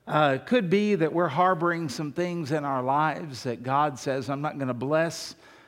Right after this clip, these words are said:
that fellowship or that assembly or that church because of the secret sin that is hidden." And it makes me think of Joshua seven, when one man, Achan, sinned against the Lord, and he hid his sin, and the whole army paid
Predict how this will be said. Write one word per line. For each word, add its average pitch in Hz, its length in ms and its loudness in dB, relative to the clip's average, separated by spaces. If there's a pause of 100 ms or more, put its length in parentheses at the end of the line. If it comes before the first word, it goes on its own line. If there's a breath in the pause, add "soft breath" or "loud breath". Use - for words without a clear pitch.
(100 loud breath)
that 147 240 2
fellowship 170 640 4
or 143 80 2
that 147 220 4
assembly 170 680 0
or 139 100 2
that 127 240 0
church 170 680 -2 (400 soft breath)
because 156 420 0
of 131 160 -2
the 135 80 0
secret 156 480 -2
sin 170 380 -4
that 151 120 -4
is 139 160 -6
hidden." 175 300 -2
And 143 140 -2
it 143 80 -8
makes 156 240 -8
me 147 80 -6
think 139 200 -8
of 117 120 -6
Joshua 135 500 -4
seven, 156 500 0 (340 loud breath)
when 127 300 0
one 170 280 2
man, 170 320 0
Achan, 175 500 0
sinned 143 380 -2
against 127 360 -4
the 127 100 -4
Lord, 143 360 2
and 127 140 -2
he 127 60 -2
hid 170 260 0
his 156 180 2
sin, 135 500 0 (220 loud breath)
and 127 120 0
the 113 80 2
whole 156 260 2
army 160 360 0
paid 127 480 -4